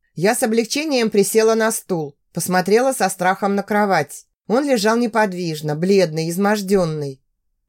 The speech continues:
«Что она здесь делает?» Прорычал кто-то снаружи. Затем шум, какая-то потасовка и тишина. Сердце тревожно забилось. Я сжала руку Саида и поспешила на выход.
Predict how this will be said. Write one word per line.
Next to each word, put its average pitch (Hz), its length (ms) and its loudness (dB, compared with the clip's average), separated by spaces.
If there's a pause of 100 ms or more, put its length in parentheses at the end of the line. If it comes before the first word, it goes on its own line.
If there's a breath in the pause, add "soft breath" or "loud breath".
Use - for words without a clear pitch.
(280)
«Что - 420 2
она 226 320 4
здесь 190 320 0
делает?» 170 720 0 (500)
Прорычал 170 600 -2
кто-то 208 340 0
снаружи. 202 720 0 (840)
Затем 196 480 0
шум, 175 540 -2
какая-то 214 460 0
потасовка 208 680 -2
и 180 80 0
тишина. 202 640 -2 (280)
Сердце 254 420 -2
тревожно 208 460 2
забилось. 196 760 -2 (220)
Я 196 200 2
сжала 202 380 2
руку 202 280 0
Саида 208 480 2
и 175 60 2
поспешила 196 600 0
на 220 200 2
выход. 208 400 -2